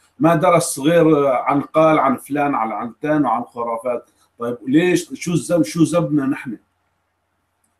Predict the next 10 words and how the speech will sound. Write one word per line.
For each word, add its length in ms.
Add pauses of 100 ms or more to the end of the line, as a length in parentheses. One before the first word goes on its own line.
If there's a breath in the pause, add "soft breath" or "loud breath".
على 200
كل، 340
على 220
كل، 240
آه، 580
أحمد، 360
آه، 280
بدك 180
تقول 240
شيء؟ 300